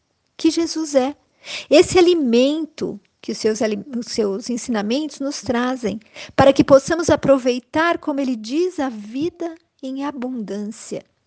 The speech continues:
pelo objetivo por que ela foi criada, o da nossa evolução, com o nosso aprimoramento moral, intelectual e espiritual.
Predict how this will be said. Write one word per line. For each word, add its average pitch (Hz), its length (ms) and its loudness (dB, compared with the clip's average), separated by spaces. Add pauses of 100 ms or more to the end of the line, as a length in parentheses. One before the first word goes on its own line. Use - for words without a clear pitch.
(240)
pelo 311 240 6
objetivo 359 800 4
por 302 160 0
que 302 220 0
ela 480 320 6
foi 392 240 2
criada, 240 680 -4 (460)
o 247 80 -2
da 269 120 6
nossa 294 360 4
evolução, 208 680 -2 (400)
com 240 200 4
o 226 40 2
nosso 269 380 4
aprimoramento 262 640 -2
moral, 240 440 0
intelectual 226 800 -4
e 214 80 -4
espiritual. 208 600 -12